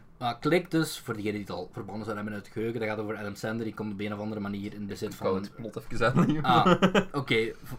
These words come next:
Speaker 2: Dus
Speaker 1: ja.
Speaker 2: ja, je hebt, eh, een, een architect, workaholic. Zijn naam in, in, in de film is Michael Newman, dus dat is Adam
Speaker 1: Ja.
Speaker 2: Sandler zijn personage. Krijgt een remote,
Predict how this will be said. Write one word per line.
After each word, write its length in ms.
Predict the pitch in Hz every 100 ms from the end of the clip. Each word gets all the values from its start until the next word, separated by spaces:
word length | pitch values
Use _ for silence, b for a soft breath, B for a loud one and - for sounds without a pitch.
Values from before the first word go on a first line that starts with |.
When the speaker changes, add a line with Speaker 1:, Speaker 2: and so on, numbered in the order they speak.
| -
Speaker 2:
Dus 120 | 139
Speaker 1:
ja. 80 | 139
Speaker 2:
ja, 60 |
je 60 | 127
hebt, 60 | 131
eh, 340 | 117 110 98
een, 180 | 117 107
een 260 | 107 107 -
architect, 680 | 110 - 107 123 127 - 107
workaholic. 720 | 107 104 101 101 101 110 - 98 95 104
Zijn 160 | 110
naam 240 | 110 123 123
in, 160 | 120 - -
in, 220 | 120 113
in 240 | 113 113 104
de 80 | 101
film 220 | 113 104
is 120 | 98
Michael 340 | 101 101 101
Newman, 440 | 95 101 107 113 120 -
dus 200 | 95 -
dat 100 | 95
is 60 |
Adam 160 | - 98
Speaker 1:
Ja. 60 |
Speaker 2:
Sandler 220 | - 104 104
zijn 120 | 104
personage. 600 | 101 - 101 104 101 98 B B B B
Krijgt 260 | 127 131 127
een 380 | 123 113 107 104
remote, 500 | 104 101 107 113